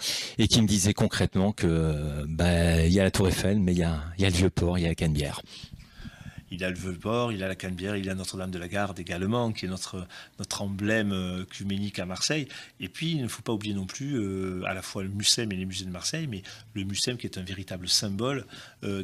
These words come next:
Speaker 2: de, de la nouvelle créativité culturelle de Marseille depuis deux mille treize.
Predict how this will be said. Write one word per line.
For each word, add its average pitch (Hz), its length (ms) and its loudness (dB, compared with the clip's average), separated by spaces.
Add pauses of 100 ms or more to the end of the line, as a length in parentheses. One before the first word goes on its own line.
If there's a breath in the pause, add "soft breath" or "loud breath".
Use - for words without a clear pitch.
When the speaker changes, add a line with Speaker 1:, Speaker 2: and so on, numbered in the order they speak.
Speaker 2:
de, 101 580 -2
de 95 120 -8
la 90 320 -4 (240)
nouvelle 117 360 0
créativité 101 680 -6
culturelle 92 480 -8
de 95 80 -6
Marseille 92 360 -4
depuis 104 260 -8
deux 95 100 -6
mille 104 180 -4
treize. 101 320 -6